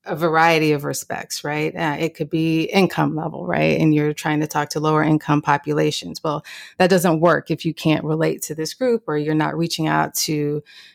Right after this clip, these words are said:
consumers who can relate in a way that allows you to get deep insights. And so I think the first thing to do is to make sure that the, the group of folks that you're working with reflect diverse interests and that you know how to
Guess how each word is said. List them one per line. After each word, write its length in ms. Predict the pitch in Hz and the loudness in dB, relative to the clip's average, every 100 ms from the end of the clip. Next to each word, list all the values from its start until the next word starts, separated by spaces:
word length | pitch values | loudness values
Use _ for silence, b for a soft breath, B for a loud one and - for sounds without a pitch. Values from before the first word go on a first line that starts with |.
| B | B
consumers 640 | 175 165 220 196 165 160 | 2 4 4 6 4 2
who 80 | 156 | -2
can 140 | - | 0
relate 460 | 156 151 151 151 156 | 2 2 2 0 0
in 140 | 156 | 0
a 60 | 156 | 2
way 280 | 156 151 151 | 2 2 2
that 160 | 156 | 0
allows 400 | 156 151 151 151 | 2 2 4 2
you 60 | 151 | 0
to 80 | 147 | -4
get 220 | 151 156 | -4 -4
deep 180 | 156 156 | -6 -4
insights. 680 | 160 165 185 190 202 202 - B B B B | 0 2 2 2 2 0 -6 B B B B
And 80 | 165 | 0
so 80 | 160 | 2
I 80 | |
think 180 | 160 170 | 2 2
the 120 | 165 | 0
first 280 | 147 165 151 | 0 0 0
thing 180 | 165 156 | 0 2
to 80 | 147 | 2
do 180 | 151 151 | 0 -2
is 160 | 151 | -2
to 100 | - | 0
make 200 | 151 147 | 0 0
sure 360 | - 165 151 147 | -2 0 0 0
that 200 | 147 147 | -2 -2
the, 180 | 156 156 | -4 -4
the 100 | 160 | -6
group 280 | - 170 170 _ | -2 -2 -2 _
of 100 | 156 | -14
folks 480 | - - 190 175 - | -14 -2 2 2 0
that 160 | 160 - | -4 -2
you're 100 | 151 | 0
working 460 | 156 160 160 151 | 2 0 2 0
with 300 | 147 147 - _ _ _ _ _ _ _ | 2 -2 -6 _ _ _ _ _ _ _
reflect 580 | 185 175 - 170 165 - - | -2 0 2 2 2 -4 -4
diverse 380 | 160 151 147 - | 0 2 0 2
interests 520 | 170 185 247 254 - - B B | 2 2 2 0 -4 -16 B B
and 80 | 170 | 2
that 180 | 156 165 | 2 2
you 60 | |
know 160 | 160 156 | 4 4
how 220 | 160 156 | 4 2
to 260 | 151 160 | 2 -4